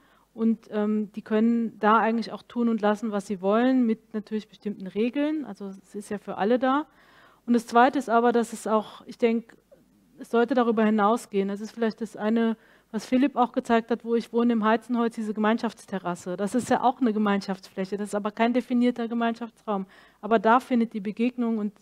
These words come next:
äh, die Alltagsbegegnung statt. Über die Terrasse besuchen wir uns gegenseitig schnell. Und dann werden auch die Gemeinschaftsräume der Großwohnungen,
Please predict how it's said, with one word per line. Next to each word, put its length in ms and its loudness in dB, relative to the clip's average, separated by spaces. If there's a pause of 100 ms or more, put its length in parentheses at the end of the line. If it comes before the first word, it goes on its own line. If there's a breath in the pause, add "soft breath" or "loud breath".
äh, 120 -10
die 140 -4
Alltagsbegegnung 840 -2
statt. 340 -8
Über 180 0
die 100 -2
Terrasse 420 0
besuchen 400 -2
wir 80 2
uns 160 -4
gegenseitig 600 -6
schnell. 320 -8 (440 soft breath)
Und 160 -2
dann 200 6
werden 220 2
auch 200 0
die 140 -10
Gemeinschaftsräume 800 -2
der 100 0
Großwohnungen, 920 0